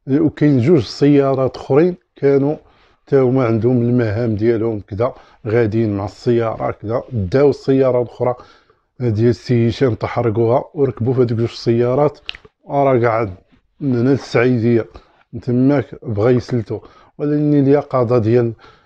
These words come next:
رجال الامن انهم ما خلاوهمش بحثوا كذا، وكتالي ركزوا على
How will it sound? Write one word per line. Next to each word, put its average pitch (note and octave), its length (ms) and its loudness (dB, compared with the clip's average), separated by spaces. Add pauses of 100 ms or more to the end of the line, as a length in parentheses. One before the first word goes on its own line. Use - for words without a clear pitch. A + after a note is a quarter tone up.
(140)
رجال A#2+ 380 0
الامن A#2 520 0 (520)
انهم B2+ 580 0
ما C3+ 80 -10
خلاوهمش A#2+ 800 0 (160)
بحثوا - 440 0 (520)
كذا، A2+ 260 -2 (100)
وكتالي C#3 580 4
ركزوا C3+ 480 0
على C3 240 2